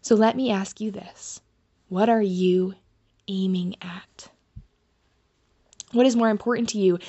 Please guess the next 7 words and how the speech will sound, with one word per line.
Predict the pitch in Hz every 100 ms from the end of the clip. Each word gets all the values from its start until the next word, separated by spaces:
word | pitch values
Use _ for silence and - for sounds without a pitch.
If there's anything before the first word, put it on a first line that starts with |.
| - -
those | 202 202 196 -
earthly | 196 214 240 277 277
goals | 254 262 302 349 359 - - -
or | 233 208
those | 208 196 196
heavenly | - - - 262 247 220 202 190
goals? | - 190 220 - - -